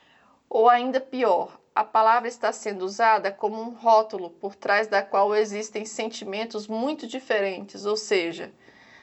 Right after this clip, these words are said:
necessidades do ego, intenções negativas, et cetera.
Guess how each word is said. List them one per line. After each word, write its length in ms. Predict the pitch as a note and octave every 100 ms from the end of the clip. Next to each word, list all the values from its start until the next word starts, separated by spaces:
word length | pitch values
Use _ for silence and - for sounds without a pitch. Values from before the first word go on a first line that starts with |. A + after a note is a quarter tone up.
| -
necessidades 720 | A3 G#3+ G#3+ B3 G#3 G#3 G#3+
do 220 | G3+ A3 G#3
ego, 440 | G#3 G3+ G3 G3+
intenções 480 | G#3+ G#3+ G#3 G#3 F#3+
negativas, 800 | F#3+ F3+ G3 - G#3 G3 F3+ F3+
et 160 | F#3 G3+
cetera. 640 | - F3+ - - -